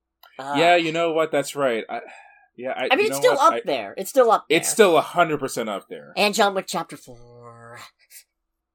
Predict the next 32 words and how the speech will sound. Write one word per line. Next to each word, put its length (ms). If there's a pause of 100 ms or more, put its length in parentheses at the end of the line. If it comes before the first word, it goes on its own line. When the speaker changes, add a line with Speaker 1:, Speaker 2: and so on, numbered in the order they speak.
(120)
Speaker 1:
It's 140
still 180
up 160
Speaker 2:
It's 100
Speaker 1:
there. 160
Speaker 2:
still 300
up 200
there. 140 (400)
<laughs> 1300 (520)
Speaker 1:
It's 200
been 220 (120)
a 80
long 320
year 580 (260)
full 160
of 100
Speaker 2:
It, 60
Speaker 1:
some 140
Speaker 2:
it's 120
Speaker 1:
really 300
Speaker 2:
been 100
Speaker 1:
good, 380
visually 420
stunning 460
movies. 600 (200)
Speaker 2:
Yeah, 540
like, 240
th-, 180
there's 220
been, 260
like, 300 (180)
p-, 100